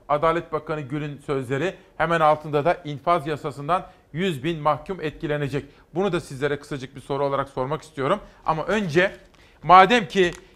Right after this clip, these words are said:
kendi o halimi ilan ettik dedik, kişisel önlemler son derece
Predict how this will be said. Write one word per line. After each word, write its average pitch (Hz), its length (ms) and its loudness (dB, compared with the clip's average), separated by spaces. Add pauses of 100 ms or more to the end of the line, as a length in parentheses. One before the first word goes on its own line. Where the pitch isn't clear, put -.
(100)
kendi 175 320 0
o 170 200 0
halimi 175 300 4
ilan 170 360 0
ettik 165 400 -8
dedik, 165 460 -4 (680)
kişisel 160 500 -2
önlemler 139 520 0 (600)
son 180 220 -6
derece 139 480 -6